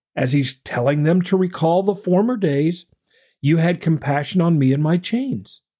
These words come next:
and joyfully accepted the plundering of your goods."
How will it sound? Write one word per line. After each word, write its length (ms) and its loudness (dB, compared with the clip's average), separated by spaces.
and 180 2
joyfully 560 0
accepted 520 -2
the 80 0
plundering 540 0
of 120 0
your 120 0
goods." 520 -6